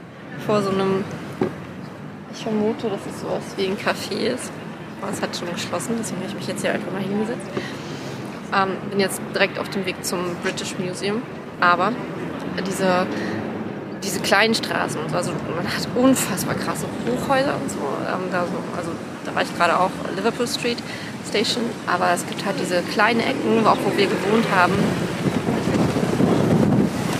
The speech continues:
Okay, also sucht euch was, wo ihr die ganzen kleinen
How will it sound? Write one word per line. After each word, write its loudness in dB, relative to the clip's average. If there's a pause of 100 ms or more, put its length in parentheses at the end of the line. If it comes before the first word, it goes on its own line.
(1900)
Okay, 6
also 2
sucht 2
euch 2
was, 0
wo -4
ihr 0
die -2
ganzen 0
kleinen 2